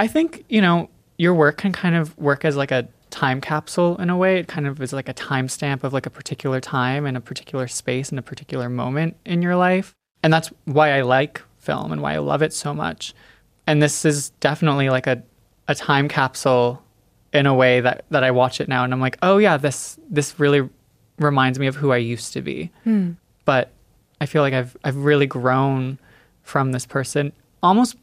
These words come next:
Speaker 1: because of the experience of making this film, which is really interesting, which
Speaker 2: It
Speaker 1: is really meta in a way, I guess.
Speaker 2: Yeah, 'cause you're making a film that's largely inspired by life experiences that you've had.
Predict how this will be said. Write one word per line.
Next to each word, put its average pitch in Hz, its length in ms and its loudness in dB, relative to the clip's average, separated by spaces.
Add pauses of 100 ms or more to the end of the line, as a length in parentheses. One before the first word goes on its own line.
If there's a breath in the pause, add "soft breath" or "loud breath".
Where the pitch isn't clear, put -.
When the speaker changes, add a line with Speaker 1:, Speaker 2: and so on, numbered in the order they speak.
Speaker 1:
because 160 400 2
of 156 100 4
the 135 80 -2
experience 139 460 -6
of 131 80 -6
making 131 240 -8
this 143 160 -10
film, - 260 -6
which - 140 -10
is 156 140 -12
really - 260 -8
interesting, - 560 -10
which 175 120 -4
Speaker 2:
It 185 60 0
Speaker 1:
is 165 120 -8
really - 260 -2 (220)
meta 135 340 -4
in 156 100 -8
a 160 80 -8
way, 165 120 -8
I 185 80 -12
guess. 170 320 -12 (180)
Speaker 2:
Yeah, 180 680 0
'cause 180 160 -2
you're 190 100 2
making 190 180 0
a 185 40 0
film 175 180 -2
that's 175 240 -2
largely 165 380 -4
inspired 151 600 -8
by 143 380 -10 (100)
life 165 260 -4
experiences 151 600 -4
that - 160 -6
you've 151 160 -6
had. 143 540 -2